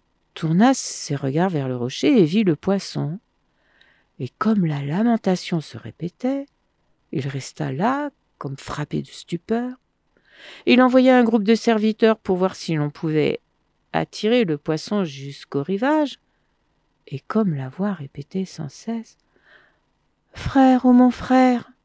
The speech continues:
il demanda à tous les gens de sa suite si l'un d'eux avait perdu une sœur.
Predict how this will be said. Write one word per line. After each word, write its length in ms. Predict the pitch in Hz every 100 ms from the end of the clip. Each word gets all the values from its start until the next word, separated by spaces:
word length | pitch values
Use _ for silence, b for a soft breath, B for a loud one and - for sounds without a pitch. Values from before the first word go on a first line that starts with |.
| _ _ _ _ _ _ _ _ _ _ _ _ _ _ _ _ _ _
il 160 | 143 127
demanda 380 | 135 139 202 247
à 40 |
tous 200 | - 160
les 120 | 143
gens 200 | 143 185
de 40 | 196
sa 220 | - 127
suite 400 | - 269 320 - _ _ _ _ _ _ _ _ _ _ _ -
si 260 | - -
l'un 220 | 160 151 143
d'eux 420 | 165 247 262 185 _ _ _ -
avait 240 | 143 127
perdu 340 | - 127 127
une 120 | 156 202
sœur. 460 | - 302 233 -